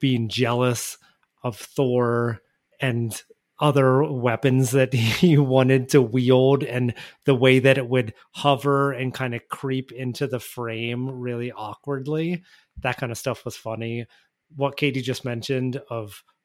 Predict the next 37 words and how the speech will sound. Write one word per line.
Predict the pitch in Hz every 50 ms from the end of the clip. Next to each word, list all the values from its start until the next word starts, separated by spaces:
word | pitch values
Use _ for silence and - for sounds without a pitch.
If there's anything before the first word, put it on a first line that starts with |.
| _
Thor | - - 135 120 120 123 120
and | 120 120 117
Mighty | 120 117 117 117 127 127 131 147 147 - _
Thor | - - 135 123 123 123 123 123 123 - _
kind | - - 131 117
of | 113 110 104 - - - _ _ _ _ _
facing | - - - 127 117 113 - 127 117 113
off, | 110 113 120 123 131 135 - - - _ _ _ _ _ _ _ _ _ _ _ _ _ _ _ _ _ -
when | 147 156 147 143
he | 143 - - 196 202 190
sees | - - - 180 175 185 185 165 -
her | - 147 131 123 120 120 123 120 -
and | 139 135 131
he | 127 120
says, | - - 151 139 127 123 123 110 - - _ _ _ _ _ _ _
"Oh, | 151 160 156 151 143 139 - - _ _ _ _ _ -
you've | 160 156 131
got | 127 160 151 139
my | 131 127
hammer | 110 139 143 139 135 135 131 135
and | - 131 139 135
you've | 127 127 -
stolen | - - 147 131 123 131 131 120
my | 117 117 117
look," | 117 117 131 147 180 180 - - - _ _ _ _ _ _ _ _ _ _ _ _
then | 165 160 156 151 151
he | 156 - - 170
does | 143 151 175 190 180 -
this | 185 170 151 - -
thing | - 170 165 160 165 156
where | 147 147 143 139 135 131 123 120 _ _ _ _ _
he, | - - 165 160 156 160 151 160 - _ _
he | _ - 175 175 185 190 - -
upgrades | 165 165 - - - 165 151 139 135 139 131 113 -
his | - 143 147 143 135 - -
Thor | - - 131 143 147 147
look | 156 165 180 196 202 - - -